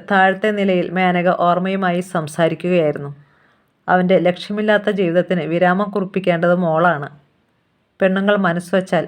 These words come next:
ഏത് പുരുഷനെയും വരുതിയിൽ കൊണ്ടുവരാവുന്നതേയുള്ളൂ. ഓർമ്മ എല്ലാം മൂളിക്കേട്ടു. അവളുടെ മനസ്സിൽ അപ്പോൾ മറ്റു പല കണക്കുകൂട്ടലുകളും നടക്കുകയായിരുന്നു. രാത്രി. അവളെ തൻ്റെ കിടക്കയിൽ കിടത്തുന്ന പ്രശ്നമേയില്ലെന്ന് ആകാശ് ഉറച്ചു. അതുകൊണ്ട് തന്നെ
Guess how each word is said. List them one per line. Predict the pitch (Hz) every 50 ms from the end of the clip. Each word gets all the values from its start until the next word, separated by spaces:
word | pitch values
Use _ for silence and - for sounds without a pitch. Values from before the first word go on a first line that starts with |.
| -
ഏത് | 165 170 175 175 180 214
പുരുഷനെയും | 220 214 214 196 190 - - 185 175 175 170 160 156
വരുതിയിൽ | 160 170 170 170 165 196 202 202
കൊണ്ടുവരാവുന്നതേയുള്ളൂ. | 202 196 180 175 175 180 175 165 165 165 165 165 170 165 185 185 175 156 147 139 135 - _ _ _ _ _ _ _ _ _ _ _ _ _ _
ഓർമ്മ | 156 156 156 151 156 165 156 -
എല്ലാം | 180 175 165 165 170 170 180
മൂളിക്കേട്ടു. | 175 170 170 165 170 170 170 170 165 151 151 160 156 - - _ _ _ _ _ _ _
അവളുടെ | 185 185 185 196 202
മനസ്സിൽ | 196 190 175 175 175 - 202 196
അപ്പോൾ | 185 185 - 175 165 175
മറ്റു | 180 175 180 180 -
പല | 196 208 185 180
കണക്കുകൂട്ടലുകളും | 180 180 - 170 170 170 - - 202 202 202 180 190 196 180 165 160 165 160 - -
നടക്കുകയായിരുന്നു. | 175 165 170 175 - - - 196 196 185 170 156 151 - - 151 151 151 - _ _ _ _ _ _ _ _ _ _ _ _ _ _ _ _ _ _
രാത്രി. | 185 175 165 156 156 156 - 156 151 156 - - _ _ _ _ _ _ _ _ _ _ _ _ _ _ _ _ _ -
അവളെ | 165 170 175 185
തൻ്റെ | 185 190 208 196 185 196
കിടക്കയിൽ | 196 - 180 175 - - 180 175 185 180
കിടത്തുന്ന | 190 180 185 185 190 185 185
പ്രശ്നമേയില്ലെന്ന് | 180 180 180 175 175 - - 190 202 208 214 208 196 180 170 160 156 147 - -
ആകാശ് | 156 160 160 160 170 170 - -
ഉറച്ചു. | 156 156 151 156 - - - - _ _ _ _ _ _ _ _ _ _ _
അതുകൊണ്ട് | 170 180 185 202 208 233 220 220 220
തന്നെ | 214 185 170 170